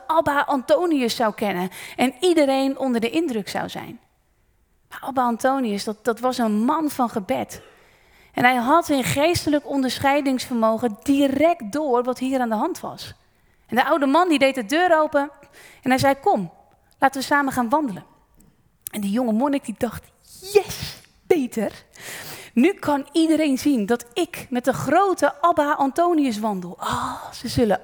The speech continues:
allemaal jaloers zijn en naar mijn verhaal vragen.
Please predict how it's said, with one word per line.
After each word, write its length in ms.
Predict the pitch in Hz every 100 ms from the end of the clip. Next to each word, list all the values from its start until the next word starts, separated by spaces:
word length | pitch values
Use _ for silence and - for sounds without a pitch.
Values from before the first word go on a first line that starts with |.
| - -
allemaal 420 | 381 349 294 262
jaloers 480 | 214 214 330 349 -
zijn 360 | 247 247 233 - - - -
en 100 | 247
naar 120 | 240
mijn 120 | 208
verhaal 340 | 208 208 277
vragen. 440 | 262 208 185 -